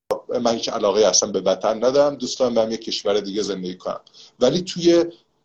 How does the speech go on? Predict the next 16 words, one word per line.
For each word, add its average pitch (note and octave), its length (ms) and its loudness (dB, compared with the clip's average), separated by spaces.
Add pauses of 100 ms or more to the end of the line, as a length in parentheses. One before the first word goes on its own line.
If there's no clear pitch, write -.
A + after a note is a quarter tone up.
(240)
یک C#3+ 240 2
شرایط A#2 580 2 (1300)
استیبل B2+ 840 4
و A2+ 220 4 (280)
نرمال B2+ 720 2 (400)
مطمئناً B2+ 720 0
خیلی F#3+ 720 -2
عدهٔ D3+ 540 4
افرادی C3+ 420 2
که C3 140 -4
بخوان B2+ 380 0
از A#2+ 200 -2
کشور D3+ 420 4
خودشون D3 440 -2
دور B2 160 -2
باشن A2 440 0